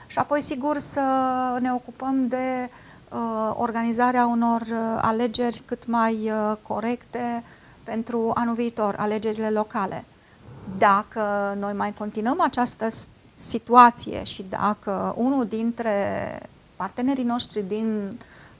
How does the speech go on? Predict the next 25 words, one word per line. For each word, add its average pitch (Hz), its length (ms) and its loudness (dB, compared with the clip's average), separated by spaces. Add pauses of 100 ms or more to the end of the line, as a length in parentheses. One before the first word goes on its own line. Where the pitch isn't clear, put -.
(100)
uh, - 140 -2
opoziție 226 880 -2 (840)
aleg 240 420 6 (120)
să - 200 -4
nu 226 140 2
voteze 233 840 2 (100)
învestirea, 202 920 -4 (720)
atunci, 302 760 2
uh, 294 340 4
situația 294 520 0
asta 285 200 -2
se 269 140 -2
prelungește 262 760 -2
și 339 300 -4
se 339 180 -4
poate 330 360 0 (240)
ajunge 311 380 -6 (160)
la, 302 340 0 (600)
eu 302 140 -8
știu, 208 380 -2
prelungirea 254 540 0
acestui 269 380 -2
mandat 247 360 0
de 254 140 -2
interimat, 254 800 0